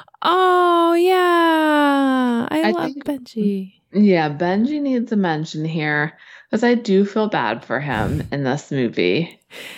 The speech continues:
Speaker 1: He is the magic is a little off-putting. <laughs>
Speaker 2: It's a lot. And I forgot to mention this with Unbelievability,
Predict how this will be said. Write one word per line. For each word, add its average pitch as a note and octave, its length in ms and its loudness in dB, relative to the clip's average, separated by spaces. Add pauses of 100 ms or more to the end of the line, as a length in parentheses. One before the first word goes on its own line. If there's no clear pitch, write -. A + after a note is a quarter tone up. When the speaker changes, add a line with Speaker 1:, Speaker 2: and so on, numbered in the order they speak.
(140)
Speaker 1:
He E4 320 2
is D#4+ 520 2 (600)
the C#4 120 2
magic C#4 440 2
is A#3 120 2
a A3+ 60 4
little F#3+ 260 2
off-putting. F3 720 -2
<laughs> - 60 -8 (1400)
Speaker 2:
It's D#4+ 180 0
a F#4 60 0
lot. G3+ 580 -4 (540)
And A#3 160 -2
I A#3 80 -4
forgot A#3+ 460 -6
to E4+ 100 -8
mention F#3+ 340 -4
this D#3 180 -6
with E3 140 -2
Unbelievability, C#3 960 -2